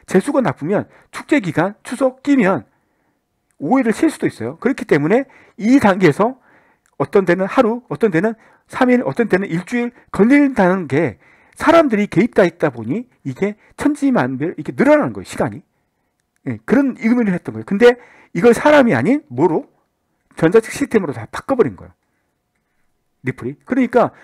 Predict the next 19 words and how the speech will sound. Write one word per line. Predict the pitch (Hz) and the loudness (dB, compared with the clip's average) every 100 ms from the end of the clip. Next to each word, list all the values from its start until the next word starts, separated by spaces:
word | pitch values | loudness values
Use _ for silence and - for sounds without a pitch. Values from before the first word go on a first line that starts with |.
| _ | _
사람이 | - 302 294 214 - | 0 2 2 0 -2
없어도 | 165 262 233 269 - _ | -2 0 0 -2 -6 _
일을 | 202 240 | -2 -2
처리할 | - 262 254 | -2 -2 -2
수 | - | -2
있다. | - 117 | -8 -6
그래서 | 151 208 | -4 -6
속도가 | - 262 202 | -8 -8 -2
빨라졌다. | 226 180 - 107 - - - | 2 2 -2 -10 -12 -20 -10
하지만 | - 302 311 277 120 _ _ _ _ _ _ _ _ - | -2 2 4 4 2 _ _ _ _ _ _ _ _ -8
중요한 | 214 262 151 | -2 0 0
건 | 151 - _ _ _ | -2 -6 _ _ _
프리펀딩이 | - 320 311 - 196 123 123 - _ _ _ _ _ _ _ _ - 254 | -4 0 0 -2 -6 -4 -6 -10 _ _ _ _ _ _ _ _ 0 0
가지고 | - 156 240 196 | 0 -4 -2 -4
있는 | 123 190 95 _ _ _ _ _ _ _ _ _ | -2 -2 -4 _ _ _ _ _ _ _ _ _
선천적인 | - 285 302 220 156 233 240 _ _ | -4 0 0 0 -2 -6 -8 _ _
이 | 170 233 262 - _ | 0 0 0 -6 _
속도 | - 262 _ - 269 | -20 -20 _ -6 -4
지연, | - 123 156 | -4 -6 -6